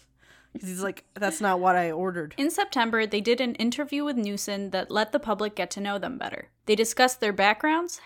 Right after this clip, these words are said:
Speaker 2: how they wanted to be a girl group like the Wonder Girls,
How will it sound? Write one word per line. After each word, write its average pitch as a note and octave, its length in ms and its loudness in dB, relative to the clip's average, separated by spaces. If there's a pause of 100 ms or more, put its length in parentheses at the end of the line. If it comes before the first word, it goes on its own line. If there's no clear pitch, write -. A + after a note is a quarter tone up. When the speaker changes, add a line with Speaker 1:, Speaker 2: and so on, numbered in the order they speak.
Speaker 2:
how A3 140 10
they D4+ 160 6
wanted B3 360 4
to A#3+ 100 -4
be A3 240 -4
a - 80 -6
girl G#3+ 300 0
group F#3 320 -6
like F#3+ 320 -2
the F#3+ 80 -2
Wonder G#3+ 320 0
Girls, E3+ 480 -4